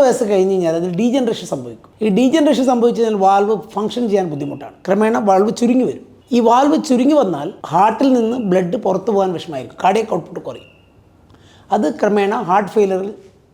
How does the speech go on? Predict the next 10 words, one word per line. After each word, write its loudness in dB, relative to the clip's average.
അവസാനിക്കും. -6
ഇതിനെ 4
അയോർട്ടിക് 2
stenosis 0
എന്ന് -6
പറയും. -20
ഈ 0
അയോർട്ടിക് 2
stenosis 2
ചികിത്സിക്കാൻ 2